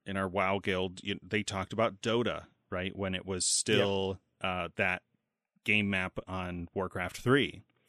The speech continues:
Speaker 1: And he's like, People talk about this. It's like the, you know, the video game with the most, like, team, like, where the team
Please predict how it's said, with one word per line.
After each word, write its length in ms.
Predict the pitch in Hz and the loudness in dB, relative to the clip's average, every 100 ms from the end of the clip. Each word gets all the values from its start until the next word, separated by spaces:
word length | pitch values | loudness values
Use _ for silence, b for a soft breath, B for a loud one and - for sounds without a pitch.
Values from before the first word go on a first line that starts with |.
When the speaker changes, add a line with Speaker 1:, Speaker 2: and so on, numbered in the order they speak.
| b b b b | b b b b
Speaker 1:
And 100 | 101 | -2
he's 160 | 98 | 0
like, 180 | 98 90 | 0 0
People 260 | 139 147 147 | 0 2 4
talk 260 | 160 147 | 4 4
about 200 | 123 107 | 4 2
this. 220 | - 101 - | 4 2 2
It's 180 | 98 | 0
like 300 | 98 92 87 | 0 -2 -4
the, 280 | - 90 87 b b b b b b b b | -2 -2 -4 b b b b b b b b
you 100 | - | -8
know, 180 | 92 82 | -6 -6
the 140 | 82 90 | -6 -2
video 320 | 101 120 113 | 0 4 4
game 300 | 107 107 107 | 4 2 2
with 140 | 104 | 0
the 80 | - | -2
most, 640 | 101 104 110 117 113 - - _ _ _ _ - | 0 4 4 4 2 -2 -8 _ _ _ _ -8
like, 380 | 98 95 87 - _ _ _ _ _ _ _ _ - | 0 0 0 -6 _ _ _ _ _ _ _ _ -2
team, 680 | - 139 123 120 117 110 - _ _ _ _ _ _ _ | 4 6 8 8 8 4 0 _ _ _ _ _ _ _
like, 220 | 107 98 - - 98 | 2 2 0 -16 -4
where 160 | 98 104 | 0 0
the 140 | 90 - | 0 -2
team 480 | - 160 160 139 | 2 4 6 6